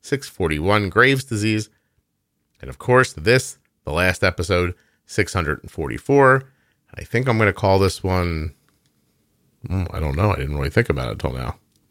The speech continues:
And now you got me on the spot. I mean, uh, defining thyroid. All right, let's think about it together. Uh, defining thyroid, taking your medicine? No. How to take the meds? How to take the meds?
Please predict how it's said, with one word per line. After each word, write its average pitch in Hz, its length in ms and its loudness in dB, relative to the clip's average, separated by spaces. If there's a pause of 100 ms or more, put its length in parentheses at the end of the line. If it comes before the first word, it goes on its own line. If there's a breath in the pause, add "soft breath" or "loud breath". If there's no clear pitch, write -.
(220)
And 65 100 0
now 69 100 2
you 78 60 4
got 78 180 4
me 65 100 -2
on 71 100 -2
the 69 40 -2
spot. - 400 -2 (800 soft breath)
I 78 60 -4
mean, 73 260 2
uh, 71 180 0
defining 90 500 0
thyroid. 87 760 2 (100)
All 143 80 2
right, 117 160 2
let's 107 140 -6
think 98 160 -6
about 101 200 -2
it - 40 -20
together. 82 280 -6 (600 loud breath)
Uh, 101 260 4
defining 110 420 2
thyroid, 104 720 4
taking 95 300 -4
your 82 100 -2
medicine? 165 680 -2 (680)
No. 85 520 -6 (600)
How 90 160 0
to 95 60 2
take - 260 0
the - 60 -2
meds? 110 540 2 (120)
How 90 180 -2
to 107 80 -4
take 101 240 -4
the - 40 -6
meds? 85 540 -6